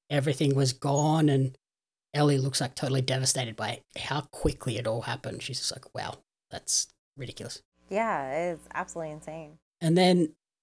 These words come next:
Speaker 1: Ellie is, like, continuing on the path, and Joel weirdly tries to divert them and take a random offshoot,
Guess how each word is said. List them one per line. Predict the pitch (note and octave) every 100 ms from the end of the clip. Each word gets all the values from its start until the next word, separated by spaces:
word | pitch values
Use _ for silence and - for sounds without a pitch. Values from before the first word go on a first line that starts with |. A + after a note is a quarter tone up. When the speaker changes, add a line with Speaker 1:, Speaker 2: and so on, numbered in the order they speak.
| -
Speaker 1:
Ellie | F#3 G3+ G3 G3+ G3 G3 - _ _ _ -
is, | D#3
like, | F3 -
continuing | D#3 F#3 F#3 F3+
on | E3+
the |
path, | - D#3+ E3 - D3+
and | D3+ C3
Joel | D#3 D#3 D#3+ D#3 D#3 - _ _ _ E3
weirdly | D#3 D3 D3
tries | - C#3+ C#3
to | D3 D3
divert | B2+ C#3 B2+ C#3+ C#3
them | C#3+ C#3
and | C3+
take | - C#3 C3+ - _ _ C3+
a |
random | C3+ C#3+ C#3 C3+ C#3 - - E3
offshoot, | D#3 - - F3 G3+